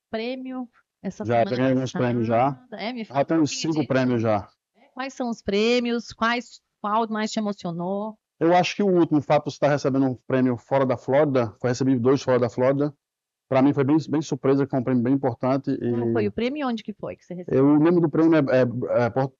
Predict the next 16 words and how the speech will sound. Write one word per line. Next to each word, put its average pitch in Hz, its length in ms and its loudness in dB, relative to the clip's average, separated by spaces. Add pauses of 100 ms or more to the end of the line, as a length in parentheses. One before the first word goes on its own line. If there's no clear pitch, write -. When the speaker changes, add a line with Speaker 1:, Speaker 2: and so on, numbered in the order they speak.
(280)
Speaker 2:
Por-, 135 180 0 (140)
Portuguese 165 580 0
Brazilian 165 1080 2
Awards. 127 680 0 (720)
Ele 123 200 2
é - 60 4
um 127 280 4
prêmio 131 300 2
tanto 143 300 0
de 127 80 0
Portugal 139 580 2
quanto 143 320 0
das 127 180 0
pessoas 131 320 0
do 123 80 2
Brasil. 127 500 2